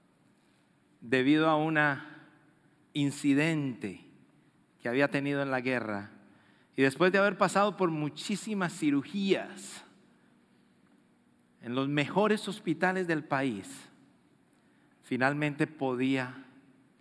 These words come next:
hablar y compartir cómo se sentía. Y cuando usted veía a este hombre que había sido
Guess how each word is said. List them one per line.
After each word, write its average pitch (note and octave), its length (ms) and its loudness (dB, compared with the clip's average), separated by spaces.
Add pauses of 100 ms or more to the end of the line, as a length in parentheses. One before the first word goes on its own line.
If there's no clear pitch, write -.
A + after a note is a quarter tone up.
(500)
hablar A#2+ 440 0
y C3+ 60 -4
compartir A2 880 -6
cómo A#2 260 -8
se - 140 -12
sentía. F#2+ 640 -12 (1080)
Y B2+ 100 -12
cuando C#3+ 240 2
usted F3+ 220 2
veía F#3 280 6
a - 20 4
este F3 220 0
hombre E3+ 260 0
que E3 140 -4
había D3+ 160 0
sido D#3+ 440 -2